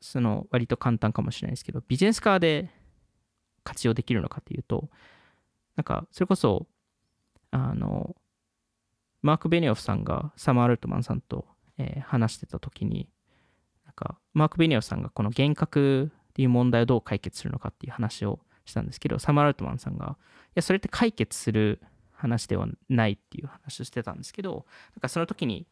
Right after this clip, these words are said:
彼が言ってたのが、なんか、データベースを調べて、えー、何か答えを出すサービスは今、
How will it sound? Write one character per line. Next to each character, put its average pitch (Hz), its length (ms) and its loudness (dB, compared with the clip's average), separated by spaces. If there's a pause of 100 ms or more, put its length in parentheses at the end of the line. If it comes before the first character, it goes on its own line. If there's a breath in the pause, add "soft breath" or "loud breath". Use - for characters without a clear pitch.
(240)
彼 131 160 -4
が 104 80 -4
言 107 80 -8
っ - 20 -12
て - 240 -12
た 107 220 -8 (240)
の 120 80 -4
が、 113 300 -2 (460 soft breath)
な - 60 -6
ん - 20 -8
か、 - 200 -8 (840)
デ 180 260 4
ー - 20 -8
タ 262 160 2
ベ 262 140 4
ー 233 40 2
ス - 440 -2 (680)
を 127 320 2 (880)
調 131 340 2
べ 101 140 0
て、 - 360 -2 (440)
え - 380 -4
ー、 180 60 -2
何 147 220 4
か - 120 -10
答 - 280 0
え 147 60 4
を 110 100 4
出 156 140 4
す - 180 0
サ - 180 2
ー - 40 4
ビ 104 80 2
ス - 160 -2
は 85 100 0 (600)
今、 131 240 2